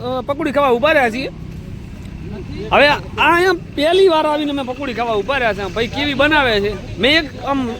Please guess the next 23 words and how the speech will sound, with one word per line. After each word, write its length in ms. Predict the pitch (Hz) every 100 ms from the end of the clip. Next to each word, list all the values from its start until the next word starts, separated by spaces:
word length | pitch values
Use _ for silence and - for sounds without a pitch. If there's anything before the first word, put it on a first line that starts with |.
| - 214 208
ચાખી, 280 | 277 339 403
પણ 160 | 285 262
મજા 260 | 277 359
આવી 160 | 294 262
મને 180 | 226 226
તો. 200 | 254 262 - - - - -
પણ 140 | 240 233
હવે 180 | 285
જુઓ, 160 | 269 302 240 -
અમુકની 440 | 247 269 277 277
દાબેલી 380 | 254 262 262 269
એ 80 | 262
બનેલી 380 | 247 247 233 226
છે, 120 | 226
પકોડી 380 | 214 - 269 240
એ 60 |
બનેલી 360 | 214 233 214 190
છે. 280 | 185 269 262 - 233 269
હવે 200 | 277 302
નાનો 260 | 285 320 330
એવો 140 | 311
નાસ્તો 400 | 277 302 330 311
કરી 280 | 311 339